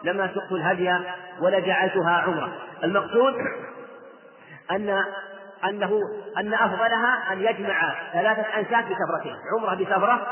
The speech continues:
ثم يأخذ حجا وعمرة بسفرة، هذا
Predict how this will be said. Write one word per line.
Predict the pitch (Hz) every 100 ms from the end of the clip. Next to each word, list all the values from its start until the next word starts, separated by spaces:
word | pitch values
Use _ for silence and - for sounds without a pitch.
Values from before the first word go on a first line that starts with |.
| - - -
ثم | 214 226
يأخذ | 214 202 208 196
حجا | - 208 202 196
وعمرة | 180 226 220
بسفرة، | 185 190 165 139 - - - - - - -
هذا | 143 202 226 233